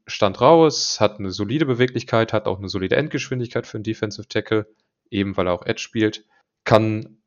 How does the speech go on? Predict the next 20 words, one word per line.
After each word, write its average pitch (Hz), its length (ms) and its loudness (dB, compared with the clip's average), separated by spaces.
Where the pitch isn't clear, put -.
Power-Element 139 1080 2
in 143 80 -4
den 131 100 -2
Spiel 135 220 -2
reinbringen, 127 440 0
kann 113 180 0
auch 110 120 -4
mal 107 120 -2
eine 104 160 -2
Line 104 220 0
of 101 60 -4
Scrimmage 98 420 -8
zurücksetzen, 131 640 0
auch 107 160 0
gegen 95 240 -2
Guards, 120 400 4
nicht 101 140 -6
nur 101 60 -8
gegen 92 160 -6
Tackle, 139 540 -2